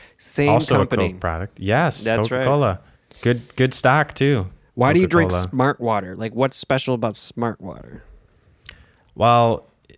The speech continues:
Speaker 2: you know, it implies that you're smart, first of all, um, which is probably the most important part of it.
Speaker 1: That's
Speaker 2: So that
Speaker 1: good.
Speaker 2: people think that you're smart, or at least they, they think you're confident because you, or at least cocky,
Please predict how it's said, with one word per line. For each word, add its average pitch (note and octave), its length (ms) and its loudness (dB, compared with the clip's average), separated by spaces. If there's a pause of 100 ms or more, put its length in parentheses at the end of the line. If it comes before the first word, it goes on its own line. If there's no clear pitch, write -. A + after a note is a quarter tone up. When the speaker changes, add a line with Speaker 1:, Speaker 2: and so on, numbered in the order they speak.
(260)
Speaker 2:
you A2+ 140 -4
know, G2 200 2
it G2+ 160 0
implies A#2 420 2
that G#2 120 0
you're A2+ 100 -4
smart, C#3 460 2
first A2 320 -2
of D#2 100 -8
all, D2+ 240 -12 (320)
um, F2+ 320 -14
which F#2+ 160 -10
is G2 100 -8
probably G#2+ 280 2
the F#2 80 -2
most F#2+ 240 -2
important F2 440 -2
part D#2+ 220 -4
of D#2 60 -6
it. D#2+ 180 -8 (380)
Speaker 1:
That's B2 120 -2
Speaker 2:
So G2+ 60 0
that F2+ 80 2
Speaker 1:
good. G2 180 0
Speaker 2:
people E2+ 120 -6
think G#2 320 -4
that G2+ 180 0
you're G2 80 -2
smart, G2 460 0
or F#2+ 80 0
at F2+ 80 0
least G2+ 240 -4
they, F#2+ 260 0 (240)
they A2+ 80 -2
think C#3 200 -2
you're A2 100 0
confident A2+ 680 0
because F#2+ 220 -6
you, F2 200 -8
or G2 120 -2
at F2 80 -2
least C#3+ 220 -2
cocky, G2+ 520 -2